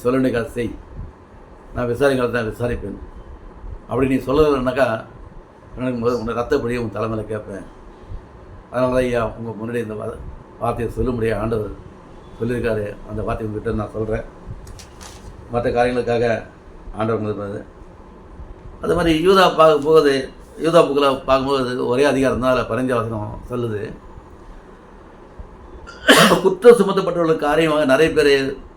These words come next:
ஊழியக்காரன் மேல குற்றம் சுமத்துறாங்க, கிறிஸ்துவ பிள்ளைகள் மேல குற்றம் சுமத்துறாங்க, அநேகமா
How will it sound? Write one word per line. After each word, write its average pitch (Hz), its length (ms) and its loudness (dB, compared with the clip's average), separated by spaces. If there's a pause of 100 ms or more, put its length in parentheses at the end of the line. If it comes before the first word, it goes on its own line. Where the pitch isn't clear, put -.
ஊழியக்காரன் 143 380 2
மேல 131 140 0
குற்றம் 117 280 -4
சுமத்துறாங்க, 110 440 -6 (2250)
கிறிஸ்துவ 165 320 2
பிள்ளைகள் 147 300 4
மேல 131 140 0
குற்றம் 120 240 -4
சுமத்துறாங்க, 110 440 -6 (720)
அநேகமா 147 300 2